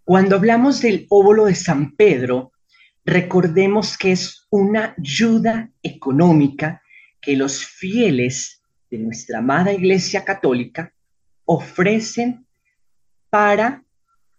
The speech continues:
que estos, este dinero sea llevado a las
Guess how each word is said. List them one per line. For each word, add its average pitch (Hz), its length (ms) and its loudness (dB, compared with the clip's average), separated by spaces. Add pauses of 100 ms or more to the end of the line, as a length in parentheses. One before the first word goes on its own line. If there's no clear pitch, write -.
(320)
que 160 180 0
estos, - 720 -6
este 165 340 0
dinero 139 580 0 (140)
sea 196 640 -2
llevado 139 1040 -2 (200)
a 135 120 -4
las 127 540 -8